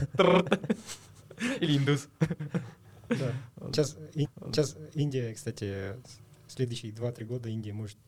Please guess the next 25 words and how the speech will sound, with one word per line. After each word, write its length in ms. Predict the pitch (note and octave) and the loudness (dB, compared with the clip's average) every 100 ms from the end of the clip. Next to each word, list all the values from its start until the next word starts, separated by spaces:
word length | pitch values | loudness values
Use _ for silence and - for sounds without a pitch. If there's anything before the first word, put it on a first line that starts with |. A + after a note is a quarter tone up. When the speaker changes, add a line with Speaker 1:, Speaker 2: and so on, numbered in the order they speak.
| - - - C#3 - C#3 | -20 -20 -18 -16 -16 -14
Speaker 2:
стать 300 | - A2+ A2 | -4 -4 -2
больше, 340 | A#2 A2+ A2 - | -2 0 0 0
чем 160 | G#2+ | -4
Китай 300 | G2+ - - - - - - - | -6 -8 -12 -14 -20 -20 -20 -14
по 80 | A2 | -10
населению. 380 | A2 - B2 A#2+ - - - - - - - - | -10 -8 -10 -12 -16 -20 -20 -20 -20 -20 -18 -6
Speaker 1:
Ой. 180 | G#2 F#2+ - - - G#2+ E3 C3+ D3+ D3 - | -2 -2 -2 -12 -2 4 4 4 2 -2 0
Speaker 2:
Ну, 60 | E3+ | 2
вот 120 | E3+ | 4
мне 80 | D#3+ | 2
еще 180 | D#3+ C#3 | 2 0
номинация 420 | C#3+ D3 E3+ D#3 | 2 2 2 0
понравилась, 460 | B2 A#2 A2 G#2+ - | -2 -2 -2 -4 -2
Fashion 240 | C3+ B2+ | 0 0
Killa, 240 | B2 B2 G2+ | -2 -4 -2
да? 160 | A#2+ A#2+ | -4 -2
Ну, 120 | C#3 - - - - C#3 | -4 -4 -14 -20 -14 -2
почему 240 | B2 C#3 C#3 | 0 2 2
я 60 | |
ее 80 | A#2+ | 2
так 140 | A#2+ | 0
назвал? 440 | B2 A#2+ D#3 E3 C3+ | -2 0 0 0 -4
Потому 240 | - A2 | -2 -2
что 480 | G#2+ A2 G2+ G2+ G2+ - - - - - - - - | -2 -2 -2 -2 -4 -8 -18 -20 -20 -20 -20 -20 0
каждый, 420 | A#2+ A#2 A2+ | 0 2 -2